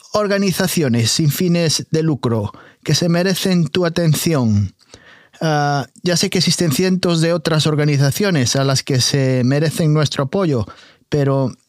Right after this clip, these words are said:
sería imposible mencionarlas a todas aquí en este episodio, pero creo que todas, eh, creo que estas diez en mi lista son excelentes ejemplos de buenas causas.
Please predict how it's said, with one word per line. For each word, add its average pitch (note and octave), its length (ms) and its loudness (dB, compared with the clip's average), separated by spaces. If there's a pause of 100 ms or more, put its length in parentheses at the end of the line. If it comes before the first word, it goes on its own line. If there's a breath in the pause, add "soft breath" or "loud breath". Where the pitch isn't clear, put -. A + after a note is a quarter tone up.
(140)
sería E3+ 320 -2
imposible G3 440 -2
mencionarlas F3 680 0
a E3 80 0
todas D#3+ 380 0
aquí C3 380 -2 (300 loud breath)
en D#3+ 120 0
este D3 180 0
episodio, C3 720 0 (240 loud breath)
pero E3+ 220 -2
creo G3 240 -2
que G3 100 -2
todas, F#3+ 520 -2
eh, F3 160 -4 (200)
creo G3 220 -2
que G#3 80 0
estas E3+ 300 0
diez G3 380 0
en E3 140 0
mi E3+ 120 0
lista F3+ 280 0
son D#3+ 460 2 (320 loud breath)
excelentes F3+ 560 0
ejemplos B2+ 680 0
de C3 200 2
buenas D3+ 380 0
causas. A2 680 -2